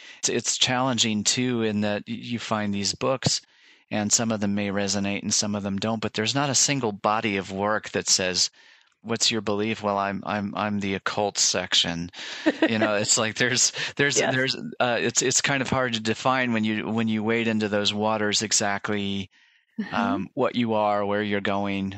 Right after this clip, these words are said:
Speaker 1: um, where these, where these beliefs might be leading you. It's more experiential. And yeah, like you say, some things come about and it's like, it just kind of resonates and makes sense.
Speaker 2: Exactly. You know, and there, I've watched over the years, there have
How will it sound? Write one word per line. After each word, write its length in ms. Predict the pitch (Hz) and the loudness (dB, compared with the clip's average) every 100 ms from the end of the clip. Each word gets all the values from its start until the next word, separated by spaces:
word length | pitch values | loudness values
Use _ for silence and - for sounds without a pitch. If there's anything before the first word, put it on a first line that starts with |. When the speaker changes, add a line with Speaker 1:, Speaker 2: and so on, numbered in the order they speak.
| 110 | -6
Speaker 1:
um, 420 | 98 95 95 98 | -4 -4 -4 -4
where 160 | 110 101 | -2 -2
these, 320 | 98 98 - | -2 -2 -2
where 180 | 101 104 | -2 -4
these 240 | 98 95 | -2 -4
beliefs 520 | - 104 98 98 - 98 | -2 -4 -2 -2 -2 -2
might 180 | 95 | -4
be 140 | 98 98 | -4 -4
leading 400 | 98 98 98 98 | -4 -2 -2 -2
you. 100 | 95 | -2
It's 180 | 95 - | -2 -4
more 380 | 98 95 92 - | -2 -2 -4 -6
experiential. 1000 | 104 - - 98 98 98 - 92 92 90 80 | -6 -2 -2 -2 -4 0 0 0 -4 -6 -6
And 400 | 98 92 90 92 _ - - _ _ _ - | -6 -4 -6 -10 _ -20 -20 _ _ _ -4
yeah, 160 | 90 | -4
like 180 | 90 - | -2 -4
you 80 | 101 | 0
say, 240 | - 98 | 0 2
some 240 | 90 104 92 | 0 0 0
things 240 | 98 95 | 0 0
come 200 | - 98 | -2 -4
about 280 | 92 92 90 | 0 0 0
and 100 | 87 | -2
it's 160 | 87 | 0
like, 200 | 92 85 | 0 -2
it 120 | 90 - | -6 -2
just 280 | 95 - | 0 0
kind 200 | - 95 90 | 0 -2 -2
of 80 | 87 | -2
resonates 720 | 87 87 87 87 85 - 87 | -2 -2 -2 -4 -2 -2 -2
and 120 | 85 | -4
makes 280 | 85 80 - | -6 0 2
sense. 640 | - 85 85 85 - - - - - - | 2 -2 -2 2 2 0 -8 -20 -10 -4
Speaker 2:
Exactly. 800 | - - - - - - - 254 - - - - | -4 -2 0 0 -2 -2 -2 -4 -10 -20 -12 2
You 100 | 311 | 4
know, 200 | 302 277 | 4 4
and 200 | 262 254 | 4 4
there, 340 | 247 247 240 - - - - - | 4 2 0 -6 -20 -20 -6 0
I've 240 | 233 208 | 2 2
watched 500 | 214 220 247 294 - | 0 4 4 2 0
over 240 | - 226 214 | 0 0 0
the 140 | 208 | 0
years, 540 | 196 226 240 208 196 - | 2 2 2 2 -2 0
there 180 | 208 | 0
have 180 | - 202 | 2 -2